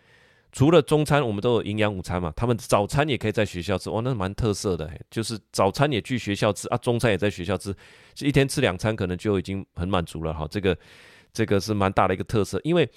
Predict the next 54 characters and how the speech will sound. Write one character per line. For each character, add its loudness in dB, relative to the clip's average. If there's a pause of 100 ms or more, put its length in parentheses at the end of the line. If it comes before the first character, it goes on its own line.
(360)
民 -2
主 0
党 0
他 -4
们 -2 (300)
所 0
相 2
信 -4
的 -2
就 -4
是 -8
说 -2
政 -2
府 -8
的 -6
角 -2
色 -2 (280)
要 4 (160)
更， -2 (180)
呃， -10 (120)
扩 4
大， 2 (120)
要 2 (120)
由 -2 (140)
政 2
府 -8
来 4
照 4
顾 -2
人 0
民， -6 (100)
更 4
多 6
面 2
向 0
要 6
由 2
政 -2
府 -8
来 -4
参 -6
与 -8
啊， -12
这 -4
个 0
是 -2 (440)
民 0
主 -2
党 0
的 -6
一 -8
个 0
思 -4
维。 0